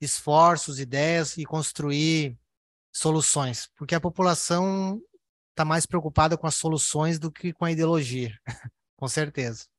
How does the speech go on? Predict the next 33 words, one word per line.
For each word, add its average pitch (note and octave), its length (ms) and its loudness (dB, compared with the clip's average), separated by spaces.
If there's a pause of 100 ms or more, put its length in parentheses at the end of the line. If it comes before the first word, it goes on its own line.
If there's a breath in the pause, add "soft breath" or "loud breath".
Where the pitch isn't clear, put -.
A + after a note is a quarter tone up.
(800)
Então, D#3+ 920 0 (840)
eu D#3+ 160 0
procurei D#3+ 400 2
nesses, D3+ 520 -2
nessas C3 280 -4
duas D3 200 2
sessões D3+ 420 0
aqui C#3+ 500 -2 (300)
trazer D3 260 0
uma D#3 160 2
série D#3+ 300 2
de C#3+ 80 -4
sugestões D3+ 1120 -2 (760)
que D3 80 -4
eu, D3 540 0 (380)
eu D#3+ 160 -2
sempre G3 300 0
digo F3 240 -2
que F3+ 140 -4
eu, E3 100 0
quando F3+ 160 -2
eu E3+ 80 -2
trago E3 300 2
uma D#3 120 0
proposição, D3 720 0
quando C#3+ 120 -2
eu C3 60 -4
trago C3+ 220 0
uma, C3 340 -2
uma A#2 180 -6
ideia, C#3 420 -2
uma B2+ 160 -8
cobrança, D3 520 -4